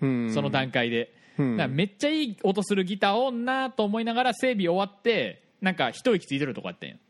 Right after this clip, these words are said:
Speaker 2: 店員さん。
Speaker 1: うん。
Speaker 2: 店員さんが一息ついたところで、「いや、すいません、ちょっとあの、まあ、ギター探してまして」つって、
Speaker 1: うん。
Speaker 2: 話しかけたわけさ。
Speaker 1: うん。
Speaker 2: で、なんかあの、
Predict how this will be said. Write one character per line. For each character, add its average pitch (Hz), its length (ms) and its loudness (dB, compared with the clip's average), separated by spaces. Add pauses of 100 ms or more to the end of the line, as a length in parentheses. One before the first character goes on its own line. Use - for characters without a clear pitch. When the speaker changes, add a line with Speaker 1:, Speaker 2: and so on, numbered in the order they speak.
Speaker 2:
店 135 140 0
員 127 100 0
さ 120 80 -2
ん。 - 20 -2
Speaker 1:
う 113 60 -4
ん。 104 300 -8 (120)
Speaker 2:
店 185 120 0
員 185 60 0
さ 190 80 0
ん - 40 2
が - 40 0
一 233 140 -2
息 208 60 0
つ 220 140 -6
い 202 80 -2
た 175 180 0
と 185 100 -2
こ 208 60 -2
ろ 214 80 0
で、 208 220 0 (220)
「い 131 60 0
や、 120 60 0
す - 100 -6
い 139 40 0
ま 139 120 0
せ 143 100 -2
ん、 139 40 -4
ち 151 60 -2
ょ - 20 0
っ - 40 -4
と 117 160 0
あ 113 60 0
の、 110 320 -2 (240)
ま 135 200 0
あ、 113 60 -2
ギ 131 160 -4
タ 143 140 4
ー 139 40 0
探 127 260 -2
し - 80 -12
て 139 80 -2
ま 143 160 0
し - 80 -10
て」 131 340 0
つ - 100 -20
っ - 20 -20
て、 - 180 -16 (140)
Speaker 1:
う 143 40 2
ん。 123 200 2
Speaker 2:
話 107 220 -2
し 101 40 -6
か 123 100 -4
け 131 100 -2
た 110 100 -2
わ 104 100 -2
け 107 100 -12
さ。 - 140 -12 (260)
Speaker 1:
う 127 60 0
ん。 120 40 2
Speaker 2:
で、 185 140 2
な 147 120 -2
ん - 20 -12
か 127 140 2
あ 117 60 0
の、 110 300 -2